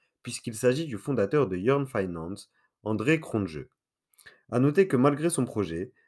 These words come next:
André est resté impliqué en tant que développeur de la blockchain Phantom. Contrairement au projet que j'ai l'habitude de vous présenter, Phantom, ce n'est pas exactement une blockchain, mais un directed acyclic graph.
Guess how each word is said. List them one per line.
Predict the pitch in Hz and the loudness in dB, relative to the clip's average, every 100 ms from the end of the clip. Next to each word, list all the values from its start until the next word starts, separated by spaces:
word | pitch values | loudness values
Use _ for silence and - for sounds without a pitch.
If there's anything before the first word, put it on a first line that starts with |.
| _ | _
André | 113 120 139 185 | 0 2 8 8
est | |
resté | 123 110 - 113 - | 8 2 0 -2 2
impliqué | 160 156 113 156 | 2 2 -2 2
en | 135 | 2
tant | 107 | 2
que | 98 98 | -2 0
développeur | 120 135 104 151 139 | 0 0 0 2 2
de | |
la | 92 87 | 0 -2
blockchain | 95 113 - 147 | -2 -2 -2 -4
Phantom. | 131 90 76 67 65 _ _ _ _ _ _ | -4 -8 -8 -14 -14 _ _ _ _ _ _
Contrairement | - 156 156 165 202 | -2 -2 0 4 4
au | 190 | 4
projet | - 123 - | 2 2 2
que | 117 | 0
j'ai | 98 | 0
l'habitude | 110 123 120 - 160 | 0 -2 -4 -10 -4
de | 117 | -4
vous | 95 | -4
présenter, | 95 170 120 92 78 82 - _ _ _ _ - | -4 -2 -2 -2 -6 -8 -12 _ _ _ _ -4
Phantom, | 156 160 180 202 | -2 2 2 2
ce | 117 | 0
n'est | 101 | 0
pas | 101 190 | 2 2
exactement | 120 107 127 - 127 165 | 2 0 0 0 2 2
une | 131 | 2
blockchain, | 98 98 - - 90 101 120 _ _ - | 0 -2 -4 -8 -6 -6 -10 _ _ -8
mais | 104 | -4
un | 104 | -4
directed | 107 160 165 - - 160 - | 0 2 2 0 0 -2 0
acyclic | 131 131 104 120 107 | -4 -4 -6 -6 -6
graph. | 87 82 123 - - | -8 -10 -12 -14 -20